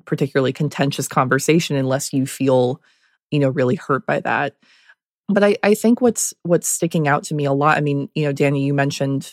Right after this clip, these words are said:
what, uh, the dad, you know, said to the letter writer when this was revealed, when, uh, letter writer was, it says twelve, you know, and, and I just keep thinking about the fact that in, in all of this, uh, you are kind of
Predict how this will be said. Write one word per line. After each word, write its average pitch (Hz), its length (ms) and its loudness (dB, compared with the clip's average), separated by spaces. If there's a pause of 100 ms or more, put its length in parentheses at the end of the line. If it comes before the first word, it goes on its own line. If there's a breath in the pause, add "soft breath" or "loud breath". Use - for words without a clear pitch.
(120)
what, 143 260 -2 (140)
uh, - 200 -6
the - 120 -8
dad, 147 460 0 (260)
you 165 100 0
know, 139 140 2
said 143 340 -2
to 135 420 0 (200)
the 160 60 4
letter 226 260 6
writer 160 280 4
when 139 400 2
this - 300 -2
was 143 180 0
revealed, 143 460 2
when, 131 400 -2
uh, - 380 -6 (180)
letter 143 240 2
writer 139 160 -2
was, - 300 -10
it 156 100 -6
says - 260 -4
twelve, 147 640 -2 (640 soft breath)
you 175 100 2
know, 160 140 4
and, 170 220 2
and 180 100 4
I 190 60 4
just 220 200 -2
keep 208 200 -2
thinking 175 280 0
about 147 260 0
the 147 60 -2
fact 147 380 -2
that 143 200 0
in, 143 480 -2
in 156 180 -2
all 175 240 4
of 165 100 0
this, 147 480 -4 (140)
uh, 147 420 -4 (160)
you 170 380 2
are 165 120 4
kind 151 300 -4
of 139 420 -4